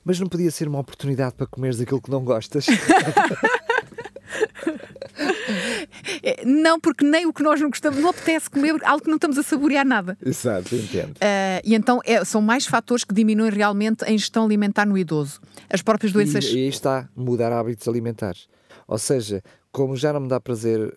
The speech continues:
Speaker 1: comer aquilo, vou comer o outro, pode até não ser tão saudável, mas sempre me traz algum prazer. E isso faz-me mudar hábitos alimentares, o excesso, o aumento de sal, o aumento de açúcar,
Speaker 2: Sim,
Speaker 1: para
Speaker 2: sim,
Speaker 1: trazer
Speaker 2: sim.
Speaker 1: outra vez,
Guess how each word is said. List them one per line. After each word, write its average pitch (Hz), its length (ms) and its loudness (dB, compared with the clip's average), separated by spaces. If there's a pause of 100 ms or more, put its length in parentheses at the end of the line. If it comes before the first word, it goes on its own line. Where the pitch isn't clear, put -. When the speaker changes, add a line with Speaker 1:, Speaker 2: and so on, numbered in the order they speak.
(140)
Speaker 1:
comer 113 260 -2
aquilo, 123 440 -2
vou 123 260 -4
comer 131 520 -2
o 131 260 -2
outro, 131 340 -2
pode 131 220 0
até 127 180 -2
não 123 100 -4
ser 123 260 -2
tão 135 240 -2
saudável, 127 480 -2
mas 127 240 -6
sempre 123 300 -6
me 123 80 -10
traz 123 240 -2
algum 120 240 -4
prazer. 117 460 -2 (320)
E 98 100 -6
isso - 200 -6
faz-me 107 300 -4
mudar 95 360 -4
hábitos 92 260 -8
alimentares, 113 500 -4
o 110 80 2
excesso, 113 400 -4 (280)
o 117 80 2
aumento 117 320 -2
de - 100 -12
sal, 147 260 -4
o 113 60 -4
aumento 107 320 -6
de 123 80 -6
açúcar, 110 420 -6 (160)
Speaker 2:
Sim, - 180 -2
Speaker 1:
para 135 80 2
Speaker 2:
sim, - 60 -6
Speaker 1:
trazer 120 280 0
Speaker 2:
sim. 120 40 2
Speaker 1:
outra 120 240 -2
vez, 117 400 -2